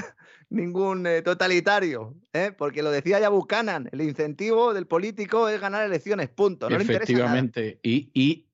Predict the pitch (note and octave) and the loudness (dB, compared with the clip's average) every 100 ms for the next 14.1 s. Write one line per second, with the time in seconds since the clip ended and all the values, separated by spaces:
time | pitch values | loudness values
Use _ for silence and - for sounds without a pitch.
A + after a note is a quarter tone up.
0 | G2 G#2 A2 C3+ D3 B2 C3+ C#3 D#3+ - | -4 -2 0 2 0 -2 -4 -4 -4 -8
1 | - G#2 A#2 B2+ C3 G#2 G2 G2 F2+ F2+ | -6 -2 -2 0 0 -2 -4 -6 -6 -8
2 | D2 D2 C#2 - E2+ E3+ G#3 A#3 F#3+ C3+ | -8 -8 -10 -8 -4 -4 -2 -2 -2 -4
3 | B2+ E3 A#3+ A3+ E3 C3 - D3+ G3 G3+ | -6 -4 -2 -2 -2 -6 -6 -2 0 0
4 | G#3+ F#3 C3 - - - B2+ D3 B2 F2 | -2 -4 -8 -16 -20 -4 0 0 -2 -6
5 | D#2+ D#2+ F#2 C#3+ _ _ C#3+ G3+ G3+ G#3 | -10 -12 -12 -14 _ _ -4 -4 -2 -2
6 | G3 D3 A#2 A#2+ A3 - - _ _ _ | -2 -2 -4 -2 0 -2 -6 _ _ _
7 | - A2+ G2 F#2 F#2+ F#2+ F#3 F3 E3+ - | -8 -4 -4 -4 -6 -2 0 0 -4 -6
8 | G#2 G#2 G2 B2+ A#2+ A#2+ A#2 A#2 A2 G#2+ | -6 -4 -2 0 0 -2 -2 -2 -2 -4
9 | A#2+ G#2 A2 G#2 F#2 F#2+ A2 G2+ G#2+ G2+ | -6 -6 -8 -6 -6 -4 -4 -2 -2 -2
10 | G2 G2 G#2 F#2+ F#2+ F#2+ - _ - - | -4 -4 -4 -2 -4 -6 -10 _ -20 -20
11 | _ G2 G2 G2+ F#2 A2 G#2+ G2 G2 G2+ | _ -6 -6 -2 0 0 0 -4 -2 -2
12 | G2+ - A2+ G#2+ A2+ G2+ G2 A#2 G#2+ G2 | -2 -4 -2 0 0 -2 -4 -6 -4 -2
13 | G2+ B2 C#3 C3 D#3+ - G2 - G#2 G2+ | 0 2 0 -2 -6 -8 -10 -6 -8 -8
14 | - | -12